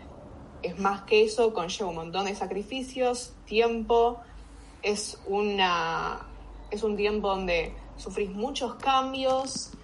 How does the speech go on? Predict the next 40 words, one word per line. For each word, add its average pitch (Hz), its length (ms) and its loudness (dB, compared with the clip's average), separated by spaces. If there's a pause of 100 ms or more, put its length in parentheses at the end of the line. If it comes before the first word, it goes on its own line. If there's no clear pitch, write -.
(340)
donde 180 260 -4
personalmente, 254 1400 2
este, 170 680 -4 (100)
podés 208 160 -6
como 202 220 0
alejarte 202 600 2
vos 190 180 0
misma. 208 360 -2
Yo 202 180 -2
veo 214 120 4
un 190 80 -2
montón 175 200 -6
de 196 60 -4
videos 185 180 0
de 180 80 -6
madres 185 320 -2
hablando 175 340 -2
como 170 380 -6
su - 140 -12
experiencia 190 400 -6
personal 165 380 -4
y 185 60 0
cuentan 190 360 -2
como, 156 300 -6
en 165 100 -10
este 190 260 -2
periodo 190 320 2
de 170 80 2
tiempo, 190 580 0 (540)
yo 208 240 0
no, 226 100 2 (200)
no 190 100 -6
sabía 185 680 4
quién 180 160 -6
era, 226 180 2
no 180 160 -4
podía 185 140 -4
encontrarme 180 520 -4
conmigo 175 300 -6
misma. 226 500 -4